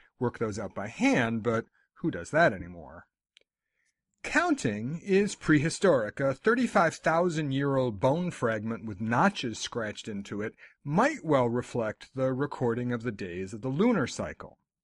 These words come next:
Those are called tallies, and they might have led us to Roman numerals. Think of the I,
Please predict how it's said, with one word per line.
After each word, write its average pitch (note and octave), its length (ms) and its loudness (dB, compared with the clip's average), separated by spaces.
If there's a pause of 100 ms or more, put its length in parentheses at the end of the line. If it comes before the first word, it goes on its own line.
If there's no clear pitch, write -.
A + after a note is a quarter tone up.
(760)
Those A#3+ 160 0
are B3+ 60 0
called C#3+ 380 2
tallies, E3+ 680 4
and D#3+ 160 2
they F3 120 0
might A#3+ 560 0
have D#3+ 240 -4
led C3 260 2
us D3 240 0
to E3+ 280 -4
Roman C3+ 440 2
numerals. E3 720 2 (440)
Think D#3+ 200 -6
of E3 140 -2
the D#3+ 220 -2
I, A2+ 800 -2